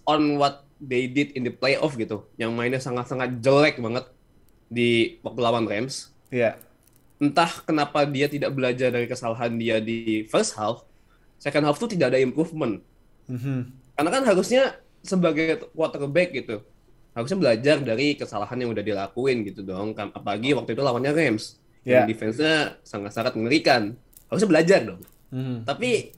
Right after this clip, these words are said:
Speaker 1: ini tuh semakin ngebuat, ini sebagai pandangan gue pribadi, ini semakin, apa namanya, semakin menjustifikasi kalau, kalau mereka tuh orang yang males.
Speaker 2: Hmm, iya.
Speaker 1: Males di
Speaker 2: Oke.
Speaker 1: sini bukan males untuk latihan ya.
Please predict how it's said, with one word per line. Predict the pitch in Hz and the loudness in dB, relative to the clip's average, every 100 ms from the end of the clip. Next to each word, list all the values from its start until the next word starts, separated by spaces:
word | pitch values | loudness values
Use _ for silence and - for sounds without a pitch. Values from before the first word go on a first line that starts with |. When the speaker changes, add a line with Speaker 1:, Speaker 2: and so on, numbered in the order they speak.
| - - _ - - - | -20 -20 _ -20 -20 -4
Speaker 1:
ini | - 185 | 0 2
tuh | 311 | 2
semakin | 240 165 165 180 170 | 2 0 0 4 4
ngebuat, | 170 156 160 165 - _ _ _ - | 4 4 2 2 -4 _ _ _ -2
ini | 220 247 - | -2 -2 -6
sebagai | - 165 165 156 160 151 | 0 2 2 2 2 2
pandangan | 147 147 | 2 2
gue | 147 139 | 0 -2
pribadi, | 143 170 165 185 | -2 -2 -2 -2
ini | |
semakin, | 233 151 151 139 139 - _ _ _ _ _ _ _ _ _ _ _ _ | -4 -6 -4 -4 -6 -10 _ _ _ _ _ _ _ _ _ _ _ _
apa | - 165 | -8 -4
namanya, | 170 175 196 | -2 -2 -4
semakin | 196 135 139 139 135 - - | -4 -2 0 -2 -4 -8 -2
menjustifikasi | 139 127 131 135 135 175 175 | -2 -2 -6 -6 -6 -6 -2
kalau, | 131 123 | -2 0
kalau | 123 123 | -2 -2
mereka | 127 127 160 | 0 0 2
tuh | 180 | 0
orang | 185 | 0
yang | 175 | 0
males. | 175 170 - - _ _ | -2 -4 -8 -16 _ _
Speaker 2:
Hmm, | - 143 165 156 131 110 104 92 | -8 -6 -4 -4 -4 -8 -10 -14
iya. | 101 98 101 - | -14 -14 -14 -16
Speaker 1:
Males | - 160 196 | 0 4 4
di | 180 | 4
Speaker 2:
Oke. | |
Speaker 1:
sini | 190 262 | 4 4
bukan | 247 226 190 190 | 4 4 2 4
males | 180 196 | 4 4
untuk | 190 170 | 2 2
latihan | 180 180 185 175 | 4 4 2 0
ya. | 107 | -2